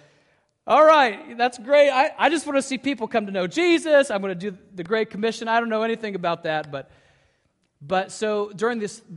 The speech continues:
during these three years, the Lord really began to highlight end times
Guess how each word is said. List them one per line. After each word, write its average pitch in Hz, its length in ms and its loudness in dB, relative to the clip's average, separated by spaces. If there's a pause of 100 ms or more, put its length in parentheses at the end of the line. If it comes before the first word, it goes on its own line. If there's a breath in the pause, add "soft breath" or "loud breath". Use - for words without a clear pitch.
(280)
during 196 300 -4
these 302 240 -6
three 208 240 -8
years, 151 340 -4
the 175 100 -10
Lord 185 260 -4
really 262 280 -2
began 202 640 -6 (220)
to 175 100 -18
highlight 170 840 -4 (1000)
end 277 240 -4
times 160 560 -6